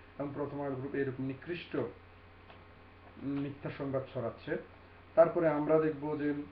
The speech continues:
আজকে কুমিল্লা ছাত্রলীগের সন্ত্রাসীরা প্রকাশ্য দিবালোকে অস্ত্র হাতে নিয়ে বিএনপির উপর অ্যাটাক করেছে। কিন্তু আজকে কি আপনারা কোনো পত্রিকা, কোনো চ্যানেলে এই খবরগুলো দেখবেন? দেখবেন না, কারণ এগুলো লিগাত্তর চ্যানেল, হৃদয় ইন্ডিয়া, এসব চ্যানেলগুলো কখনোই এগুলো দেখাবে না।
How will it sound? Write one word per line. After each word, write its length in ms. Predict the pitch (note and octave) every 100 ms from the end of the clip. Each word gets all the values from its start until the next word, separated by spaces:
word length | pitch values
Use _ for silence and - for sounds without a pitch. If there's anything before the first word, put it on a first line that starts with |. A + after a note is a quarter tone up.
| - - - -
আজকে 260 | D#3 -
কুমিল্লা 400 | D#3+ D#3+ D#3+ D#3
ছাত্রলীগের 540 | C#3+ D3 - D#3+ D3+ D3+
সন্ত্রাসীরা 600 | D3 C#3 D3+ D#3 - B2+
প্রকাশ্য 460 | C#3 C#3 E3+ - E3
দিবালোকে 440 | D3 C#3 C3 B2
অস্ত্র 380 | B2+ B2+ - F3+
হাতে 180 | - C3+
নিয়ে 140 | C3
বিএনপির 360 | B2 C3+ C3 B2+
উপর 160 | B2 B2
অ্যাটাক 260 | B2 B2+ -
করেছে। 300 | B2+ A#2+ - - - - -
কিন্তু 140 | C3+
আজকে 260 | C3+ C3 C#3+
কি 120 | C#3+
আপনারা 320 | B2+ - C#3
কোনো 220 | C#3 C3+ C#3
পত্রিকা, 380 | D3 B2 C#3 C3
কোনো 200 | B2+ C#3 C#3
চ্যানেলে 300 | C#3 C#3+ D3+
এই 60 |
খবরগুলো 420 | C#3 C3+ C#3+ D3+
দেখবেন? 400 | C#3 C#3 C#3+ B2+
দেখবেন 320 | A2+ A#2 B2+ A#2+
না, 140 | A2 - - - -
কারণ 240 | C#3 C#3
এগুলো 260 | C3 B2+ C#3+
লিগাত্তর 480 | B2+ C3 D3 - D#3 -
চ্যানেল, 320 | C#3 B2+ G#2+ G2+ - - - -
হৃদয় 320 | C#3 C#3+ D3
ইন্ডিয়া, 380 | C#3 D3 C#3 C3
এসব 160 | B2+ D3
চ্যানেলগুলো 420 | - C#3 C#3 C#3+ C3+
কখনোই 280 | C#3+ F3+ F3
এগুলো 280 | C#3 B2+ C3
দেখাবে 360 | A#2+ B2 A#2
না। 140 | A2+